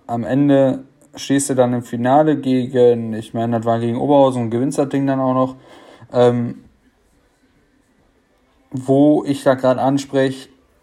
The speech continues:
da hat mir sogar damals noch einer, äh, eine richtige Backpfeife von Wuppertal verteilt. Die haben, äh, irgendwie geschafft, also Wuppertal hat ja so, so einen Rundgang im Stadion, sag ich mal, auch mit Toren abgesperrt.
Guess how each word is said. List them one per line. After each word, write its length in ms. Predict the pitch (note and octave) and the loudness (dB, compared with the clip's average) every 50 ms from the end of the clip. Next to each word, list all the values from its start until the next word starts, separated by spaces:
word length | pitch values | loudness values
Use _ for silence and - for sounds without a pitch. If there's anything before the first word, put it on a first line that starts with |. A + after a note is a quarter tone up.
| _ _ | _ _
da 180 | - A#2 B2 B2 | -14 -8 -4 -4
hat 160 | C#3+ C#3 - | -4 -4 -2
mir 100 | D3+ C#3+ | -4 -4
sogar 260 | C3 C3+ C3+ C#3 C3+ | -4 -2 -2 -2 -2
damals 400 | A#2+ B2+ B2 C#3 D3 D3 C#3+ - | -2 -2 -2 -2 -2 -4 -4 -6
noch 140 | C#3+ - - | -10 -10 -8
einer, 500 | - C3 C#3 C#3 C#3+ C3+ C3+ C3 C3 C3 - _ _ _ _ _ _ _ | -6 -6 -4 -4 -4 -4 -4 -4 -6 -8 -12 _ _ _ _ _ _ _
äh, 60 | B2 | -8
eine 380 | B2 B2 B2 A#2+ B2 B2 B2+ B2 | -6 -6 -6 -6 -6 -8 -8 -10
richtige 320 | D3 - - - C#3+ C#3+ | -12 -16 -14 -10 -10 -8
Backpfeife 640 | C#3 - - - - - - A2 G#2+ G#2+ G#2+ - | -8 -8 -12 -12 -14 -12 -8 -6 -6 -6 -8 -12
von 240 | A2+ - A#2 G#2+ G2+ A2 | -16 -14 -14 -14 -14 -16
Wuppertal 400 | A2 _ A2 G#2+ - A2+ G#2 G#2 | -16 _ -16 -16 -14 -14 -16 -12
verteilt. 420 | - A#2+ G#2 - A2 G#2+ G#2+ - | -14 -16 -12 -12 -12 -12 -10 -10
Die 80 | A2+ A2+ | -8 -6
haben, 320 | A2+ B2 C3+ C3+ C3 C3 | -6 -6 -4 -4 -6 -6
äh, 220 | B2 A#2+ A#2+ A#2+ A2+ - _ _ _ _ _ _ _ _ _ | -6 -6 -8 -8 -10 -12 _ _ _ _ _ _ _ _ _
irgendwie 340 | - A2+ B2+ C3 C3 C3+ C3 | -10 -6 -6 -4 -4 -6 -6
geschafft, 640 | - A#2 - - D3+ D#3+ F3 - - - _ - - C#3+ C3 C3 | -8 -10 -8 -8 -8 -8 -8 -10 -20 -20 _ -20 -16 -14 -10 -8
also 400 | C3 A#2+ A2+ A2+ A2 G2+ G2+ G#2 G#2 - | -8 -8 -8 -8 -10 -10 -12 -14 -16 -12
Wuppertal 460 | - C3+ C3+ C#3+ B2+ - B2 A#2 A2+ A2+ | -12 -10 -8 -8 -10 -8 -6 -6 -4 -6
hat 160 | A#2+ A#2 A#2+ | -6 -6 -8
ja 100 | A#2+ A2 | -10 -10
so, 280 | A2+ A2+ A2 A2 A2 | -8 -10 -10 -10 -12
so 100 | G#2+ A2 | -14 -14
einen 80 | G#2+ G#2+ | -14 -14
Rundgang 540 | A2 - - B2+ C#3+ D#3 D#3 - D#3+ D3 D3+ | -14 -8 -4 -4 -4 -4 -4 -4 -4 -4 -4
im 100 | D3 C#3 | -4 -6
Stadion, 460 | C#3 - - C3 C#3 C#3+ D3 C#3+ C#3 | -6 -6 -6 -4 -4 -4 -4 -4 -6
sag 160 | C3+ C3+ B2+ | -6 -8 -6
ich 180 | C#3 C#3+ C#3 - | -6 -6 -6 -4
mal, 140 | C#3+ C#3 A#2+ | -6 -4 -4
auch 200 | A2+ A#2 A#2 A2+ | -4 -6 -6 -6
mit 180 | A#2 G#2 G#2+ | -10 -12 -10
Toren 300 | - - A#2 C3 C#3+ C#3+ | -8 -6 -4 -4 -4 -6
abgesperrt. 600 | C#3+ C#3+ C#3+ - C#3+ - - - C#3+ C#3+ C#3+ - | -6 -8 -8 -10 -12 -12 -10 -10 -10 -10 -10 -12